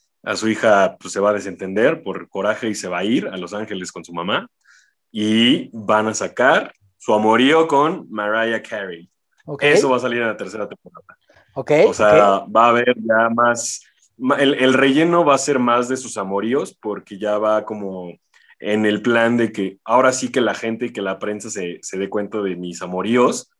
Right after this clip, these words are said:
Speaker 1: ya no me importa tanto. Y como con, por ejemplo, Mariah Carey duró un chingo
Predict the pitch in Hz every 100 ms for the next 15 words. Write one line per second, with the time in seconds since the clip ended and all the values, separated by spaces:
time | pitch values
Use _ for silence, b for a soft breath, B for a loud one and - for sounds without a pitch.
0 | - 104 104 95 107 98 110 131 131 131
1 | 190 - _ _ _ _ _ - 104 107
2 | 110 123 101 98 101 101 98 95 107 110
3 | 98 95 104 117 117 117 117 101 101 107
4 | 101 - 120 113 113 135